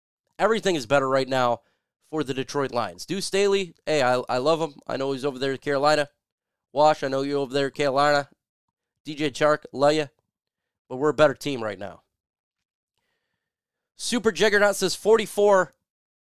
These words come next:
to ten. My kid's tuition depends on it. I hope you're right, Mike. Oh, pff, you better be betting on that game, bro. Forty-two thirteen, L M. Sporting bets becomes more important.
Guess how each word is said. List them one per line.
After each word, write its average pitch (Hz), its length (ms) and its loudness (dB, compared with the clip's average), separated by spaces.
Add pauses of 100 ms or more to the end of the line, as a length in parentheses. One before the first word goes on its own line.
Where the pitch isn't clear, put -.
(320)
to - 100 -20
ten. 151 300 2 (1400)
My 123 80 -8
kid's - 260 -4
tuition 143 380 -6
depends 156 320 0
on 107 140 -4
it. - 60 -20 (460)
I 120 60 -14
hope 131 180 -8
you're 131 100 -6
right, 143 200 0
Mike. 123 240 -4 (400)
Oh, 117 160 -12
pff, - 240 -18 (400)
you 131 100 -16
better 165 220 4
be 143 100 -4
betting 165 380 0
on 185 100 0
that 180 180 0
game, 240 260 2
bro. 202 240 4 (1200)
Forty-two 240 380 2
thirteen, 226 600 2
L 196 200 6
M. 196 240 2 (2000)
Sporting 165 440 -6
bets 170 180 0
becomes 135 320 -4
more 143 140 -2
important. 151 400 -2